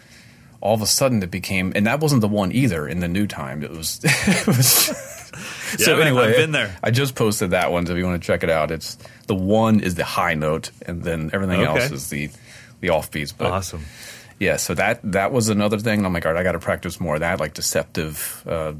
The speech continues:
Speaker 1: vamps and loops, and being
Speaker 2: Yeah.
Speaker 1: able to hear the downbeats in different spots."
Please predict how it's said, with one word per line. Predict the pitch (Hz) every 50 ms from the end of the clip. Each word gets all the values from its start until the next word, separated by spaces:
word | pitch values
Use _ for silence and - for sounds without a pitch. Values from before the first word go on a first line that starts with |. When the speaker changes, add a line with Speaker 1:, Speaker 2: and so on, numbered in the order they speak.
| - _ - -
Speaker 1:
vamps | - 82 82 80 85 110 120 - - -
and | 87 80 76
loops, | 80 85 90 104 - - - - - - - - - - - -
and | - 110 87 85
being | 107 101 104
Speaker 2:
Yeah. | 95
Speaker 1:
able | 92 85 82
to | 76 76
hear | - - - 85 90 90
the | 92
downbeats | 90 101 101 104 95 95 101 104 - -
in | 101
different | 101 95 - 110 95 -
spots." | - - 107 92 98 - - - -